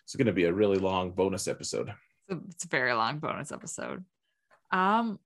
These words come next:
Speaker 1: There's a lot to talk about, though.
Speaker 2: I know. I know. Uh, I, I don't think I have anything else. I was surprised that I felt as nitpicky as I did feel.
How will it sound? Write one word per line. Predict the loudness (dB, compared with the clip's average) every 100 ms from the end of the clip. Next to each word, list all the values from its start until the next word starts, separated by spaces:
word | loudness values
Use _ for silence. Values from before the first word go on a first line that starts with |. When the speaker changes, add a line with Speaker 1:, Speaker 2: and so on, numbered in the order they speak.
| _ _
Speaker 1:
There's | -20 -20 _ _ -10 -2
a |
lot | -2 0
to |
talk | 0 0
about, | 0 -6 -4
though. | -8 -8 -14 _ -12
Speaker 2:
I | -10
know. | -8 -12 -20 _ _ _ -10
I | -8
know. | -8 _ _ _ _ _ -10
Uh, | -8 -6
I, | -4 -2
I | 2 4
don't | 4 0
think | -6 -6 0
I | -2
have | 4 4 4
anything | 0 -2 -6
else. | -2 -2 -4 -16 -14 4
I | 6
was | 10 8 6
surprised | -4 4 8 8 6
that | 2
I | 2
felt | 4 4 4 4
as | 4 4
nitpicky | -2 -4 -4 -8 -6 -6 -6 -8 _ _ _ _ _
as | -2 -2
I |
did | 0 -2
feel. | 0 -2 -2 -4 -8